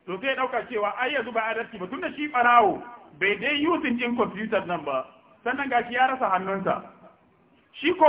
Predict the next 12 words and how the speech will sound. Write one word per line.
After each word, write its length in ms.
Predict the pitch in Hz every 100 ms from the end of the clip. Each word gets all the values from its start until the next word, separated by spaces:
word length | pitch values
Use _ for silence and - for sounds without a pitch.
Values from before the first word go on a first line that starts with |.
| 269
wancan 380 | 294 285 294
da 100 | 262
aka 200 | 226 247
zo 140 | 233 247
masata, 580 | 240 214 220 214 160 123 - - - -
kwamfuta 500 | 240 240 247 - 254
sai 120 | 226
ta 180 | 233 233
dawo, 400 | 226 220 214 208 - - - -
lahiya 420 | 214 262 269 233
lau 100 | 196
yanzu. 360 | 208 180 135 123